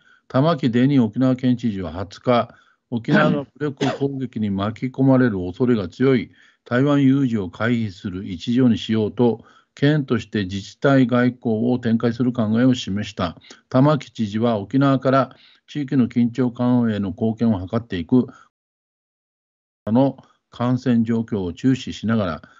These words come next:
私や副知事が、あ、中国や台湾、韓国などへ訪問し、カウンターパートとしての関係構築を継続したいなどと述べたと。で、もう一つ、か-、門田隆翔さんのツイートで、二重外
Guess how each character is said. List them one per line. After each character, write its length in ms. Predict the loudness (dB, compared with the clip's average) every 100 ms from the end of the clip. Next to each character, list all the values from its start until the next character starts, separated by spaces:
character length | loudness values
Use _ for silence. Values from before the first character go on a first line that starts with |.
| _ -8
私 440 | -4 -4 -4 -2
や 100 | -2
副 180 | -4 -10
知 200 | -4 -2
事 480 | -2 -4 -4 -4 -2
が、 300 | 0 0 -2 _
あ、 220 | -8 -6
中 140 | -2 0
国 160 | 0 -2
や 120 | -4
台 200 | -4 -4
湾、 160 | -4
韓 240 | -4 -2 -2
国 280 | -4 -8 -4
な 100 | 0
ど 100 | 2
へ 120 | 2 -2 -20 _
訪 200 | 2 4
問 240 | 2 0
し、 400 | 0 2 2 0 _ _
カ 160 | -4 -2
ウ 60 |
ン 60 | 0
タ 140 | 0
ー 20 | 0
パ 220 | -2 -2
ー 20 |
ト 180 | -4 -8
と 120 | -8
し 100 | -8
て 100 | 0
の 140 | 0
関 240 | 0 -4 -4
係 140 | -4
構 180 | -4 -6
築 240 | -6 0 2
を 160 | 2 -4 _ _
継 180 | -4 -2
続 220 | -2 -4
し 60 |
た 160 | -2 2
い 60 | 2
な 160 | 0
ど 160 | -4 -4
と 180 | 0 2
述 300 | 2 0 -2
べ 160 | -4
た 280 | -6 -4 -4
と。 120 | -4 _ _ _ _ _ -20 _ _
で、 100 | 2
も 140 | 4
う 20 | 2
一 140 | 0
つ、 160 | 0 -2
か-、 280 | -4 -4 -4
門 320 | -4 -2 0
田 80 | 0
隆 320 | 0 0 -2
翔 160 | -6 -8
さ 140 | -6
ん 80 | -8
の 100 | -8
ツ 140 | -6
イ 20 | -6
ー 60 |
ト 120 | -4
で、 200 | 0 -2 -2 -20 _ 0
二 140 | 2
重 240 | 4 0 2
外 220 | 2